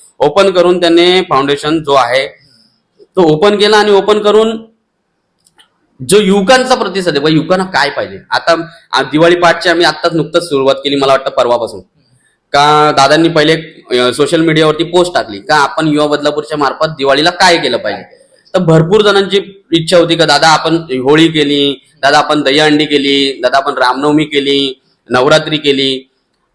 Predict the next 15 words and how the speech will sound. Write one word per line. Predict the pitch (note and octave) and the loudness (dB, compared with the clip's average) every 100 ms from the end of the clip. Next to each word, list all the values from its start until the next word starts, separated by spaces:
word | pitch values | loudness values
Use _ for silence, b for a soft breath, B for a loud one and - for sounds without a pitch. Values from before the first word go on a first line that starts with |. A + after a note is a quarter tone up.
| _ | _
आणि | - D#3+ F3 F#3+ G3 G3+ G3+ | -2 0 2 2 2 2 0
आता | F#3 E3+ G#3 | 0 2 2
आपण | G3 G#3+ F3+ | 2 0 2
दिवाळीचा | F3+ G3 G#3+ A3 A3 A3 A3 A3 A#3+ | 4 4 4 2 2 2 0 0 2
असा | A3 F#3+ A3+ | 4 4 2
काहीतरी | A3 G#3 A3 | 2 2 2
आ-, | A3 F3+ D3+ | 2 4 2
आगळा | D#3+ G3+ | 4 4
वेगळा | G#3 G#3 | 4 2
सण | G#3 F3+ F#3 | 2 0 0
केला | F#3 F#3 | 2 2
पाहिजे | F3+ E3+ D#3+ | 2 0 -2
तर | - _ _ F#3+ | -4 _ _ 0
जेणेकरून | F#3+ F3+ F#3+ G3+ G#3 A3 A3 - _ C3+ | 2 2 2 2 2 2 -2 -10 _ _
जी, | F3 A3+ A#3+ | -2 0 -2